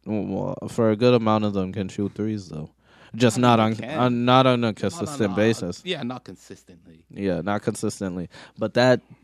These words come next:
Speaker 1: that goes back to, you know, what you said
Speaker 2: <laughs>
Speaker 1: earlier about them settling for so many damn threes.
Speaker 2: You gotta run.
Speaker 1: Yeah, you
Speaker 2: You gotta
Speaker 1: gotta
Speaker 2: run.
Speaker 1: run. So I, I feel like they should run more.
Speaker 2: All right.
Speaker 1: But, um, yeah.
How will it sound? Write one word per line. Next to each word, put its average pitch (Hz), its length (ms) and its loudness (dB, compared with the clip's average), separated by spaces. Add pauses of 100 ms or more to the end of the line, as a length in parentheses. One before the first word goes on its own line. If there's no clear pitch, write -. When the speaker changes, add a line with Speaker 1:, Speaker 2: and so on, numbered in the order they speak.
(100)
Speaker 1:
that 110 160 2
goes 113 260 6
back 113 240 4
to, 101 380 2
you 101 140 -4
know, 90 180 -2
what 107 300 -4
you 127 80 2
said 135 240 2
Speaker 2:
<laughs> 107 40 -2
Speaker 1:
earlier 123 440 6
about 110 300 2
them 127 240 4
settling 131 540 6
for 113 160 0
so 139 260 2
many 123 260 2
damn 117 380 -4
threes. 113 520 -10
Speaker 2:
You 113 40 -18
gotta 113 180 -4
run. 117 480 2
Speaker 1:
Yeah, 113 400 8
you 110 140 4
Speaker 2:
You - 40 2
gotta 113 240 4
Speaker 1:
gotta 104 40 4
Speaker 2:
run. 104 140 2
Speaker 1:
run. 92 240 -4 (120)
So 101 280 2
I, 104 380 6
I 107 40 2
feel 110 180 -2
like 98 200 -2
they 95 120 -2
should 92 240 -6
run 87 220 -6
more. 85 260 -8 (260)
Speaker 2:
All 110 80 -12
right. 104 140 -8
Speaker 1:
But, 92 100 -6
um, 87 200 -8 (560)
yeah. 92 260 -8